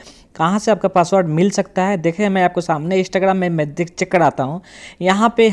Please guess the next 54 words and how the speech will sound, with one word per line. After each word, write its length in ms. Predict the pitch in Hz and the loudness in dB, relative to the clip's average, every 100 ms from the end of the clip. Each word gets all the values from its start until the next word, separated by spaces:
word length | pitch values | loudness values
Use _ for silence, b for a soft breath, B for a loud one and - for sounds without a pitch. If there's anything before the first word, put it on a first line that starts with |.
| 180 | 2
है, 300 | 208 214 156 | 4 4 4
ऑप्शन 400 | 165 - 226 208 | 0 -2 -2 0
है, 180 | 185 185 | 2 2
लेकिन 340 | 185 185 214 - | 2 0 -8 -4
आप 240 | 170 185 | -2 0
यहाँ 260 | 175 156 185 | 0 0 0
पे 140 | 202 | -2
पासवर्ड 540 | 196 165 151 160 180 175 | 0 -2 -2 0 2 2
आप 220 | 185 - B B B B - | 2 -2 B B B B -2
चेंज 280 | 180 190 165 | 2 2 0
कर 100 | 139 | -2
सकते 300 | - 117 127 | -2 -6 -6
हैं। 80 | |
देखिए 240 | 131 147 170 | -2 0 0
आपके 140 | 165 | -2
सामने 320 | 160 139 143 | -2 -2 -2
मैं 160 | 170 170 | -2 0
अभी 200 | 156 170 | 0 0
दिखाता 380 | 160 156 143 147 | -2 -2 -2 -2
हूँ, 100 | 151 | -4
यहाँ 180 | 151 156 | -4 -4
पे 60 | 165 | -4
देख 140 | 156 | -4
सकते 220 | - 175 185 | -6 -2 -2
हैं 120 | 170 | 0
पासवर्ड 400 | 160 151 165 175 | -2 -2 -2 0
यहाँ 240 | 170 170 | 0 -2
पे 80 | 170 | -2
है, 80 | 208 B B B B | -2 B B B B
इस 160 | 170 - | -4 0
पर 120 | 208 | -2
क्लिक 300 | 214 214 247 | 0 -2 0
कीजिएगा 360 | 214 165 165 | 0 2 2
तो 100 | 180 | 2
आपको 220 | 185 170 180 | 2 0 -2
पासवर्ड 480 | 180 180 190 208 | 0 0 0 0
रीसे-, 640 | 175 185 208 - 202 190 175 | 2 0 0 0 2 4 4
रीसेट 400 | 202 220 202 190 | 2 2 0 0
करने 320 | 175 156 185 | -2 0 0
का 80 | 180 | 0
ऑप्शन 200 | - 151 | 0 -6
मिल 140 | 135 | -4
जाएगा। 240 | 123 120 135 | -2 -2 -2
दोबारा 400 | 143 151 160 175 | -2 0 2 2
से 120 | 175 | 2
आप 240 | 175 220 B B B - | 2 0 B B B -6
नया 240 | 147 175 | 0 2
पासवर्ड 380 | 185 160 156 175 | 2 0 0 0
बना 320 | 143 135 147 147 | 0 0 2 2
सकते 300 | 135 - 120 | -2 -8 -8
हैं 80 | |
यहाँ 220 | 120 120 117 | -6 -6 -6
पे। 80 | 113 | -2
लेकिन 380 | 139 165 233 | -2 -2 -2